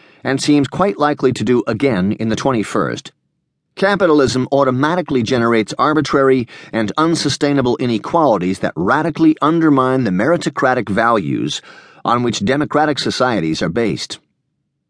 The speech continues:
There are nevertheless ways democracy can regain control over capitalism and ensure that the general interest takes precedence over private interests, while preserving economic openness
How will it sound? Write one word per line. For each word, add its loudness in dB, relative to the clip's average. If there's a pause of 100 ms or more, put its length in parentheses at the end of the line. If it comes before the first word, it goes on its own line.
(180)
There 2
are 2
nevertheless 2
ways 4
democracy -2
can -2
regain 2
control 2
over 2
capitalism -4 (400)
and -2
ensure 2
that 0
the 0
general 0
interest 0
takes -2
precedence -2
over 0
private 0
interests, -8 (520)
while 0
preserving 0
economic 0
openness 0